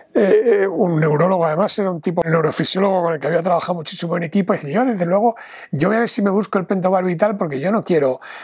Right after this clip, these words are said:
eh, eh, contactar con nadie, yo no quiero decírselo a nadie", y eran médicos. No, no, porque ya sabes que luego empiezan, que si tal, yo no, yo no, yo por mi cuenta. <laughs> Digo, bueno. Es decir, que hay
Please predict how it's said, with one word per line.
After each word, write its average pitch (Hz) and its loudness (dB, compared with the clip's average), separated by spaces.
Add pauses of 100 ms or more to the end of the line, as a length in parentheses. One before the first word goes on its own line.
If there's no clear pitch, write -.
(160)
eh, 165 2
eh, 175 2
contactar 165 -2
con 131 -4
nadie, 160 2
yo 170 0
no 240 0
quiero 175 0
decírselo 165 -2
a 120 -6
nadie", 190 0
y 127 2
eran 180 0 (220)
médicos. 175 -2 (1120)
No, 190 4
no, 180 0
porque 175 0
ya 214 4
sabes 233 0
que 170 -2
luego 196 2
empiezan, 202 0
que 160 -2
si 170 -2
tal, 208 0 (260)
yo 220 2
no, 196 2
yo 180 2
no, 156 2
yo 196 0
por 180 0
mi 165 -2
cuenta. 160 -2
<laughs> - -20
Digo, - -6
bueno. - -2 (1120)
Es 180 4
decir, 175 2
que 170 4
hay 202 2